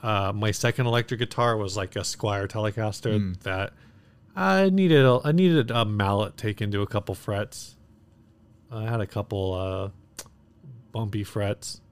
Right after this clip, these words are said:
Speaker 1: Bumpy? What's, what's the thing where, like, the frets kinda, uh,
Speaker 2: Like, there, like, there's a divot worn in 'em?
Speaker 1: No, no, it's like it's sprouted. Not, not on the
Speaker 2: Oh.
Speaker 1: ends. It was, like, just not tapped in all the way.
Speaker 2: Gotcha, gotcha.
Speaker 1: So it, it,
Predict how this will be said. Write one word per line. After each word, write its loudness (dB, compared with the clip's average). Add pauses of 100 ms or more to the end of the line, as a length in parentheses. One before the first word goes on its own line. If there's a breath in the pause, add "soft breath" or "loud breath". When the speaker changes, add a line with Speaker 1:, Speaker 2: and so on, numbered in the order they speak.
Speaker 1:
Bumpy? 4
What's, 4 (260 loud breath)
what's 4
the 6
thing 6
where, 8
like, 6
the 6
frets 2
kinda, 4 (300)
uh, -2
Speaker 2:
Like, 4
there, 8
like, 2
there's 6
a 2
divot 2
worn 6
in 6
'em? 2 (160)
Speaker 1:
No, 8
no, 8
it's 2
like 2
it's 2
sprouted. 2 (240)
Not, 4
not 8
on 8
the 8
Speaker 2:
Oh. 6
Speaker 1:
ends. 2
It 6
was, 6
like, 4
just 2
not 2
tapped 2
in 6
all 4
the 2
way. 2
Speaker 2:
Gotcha, 4
gotcha. 2
Speaker 1:
So 8
it, 6
it, 4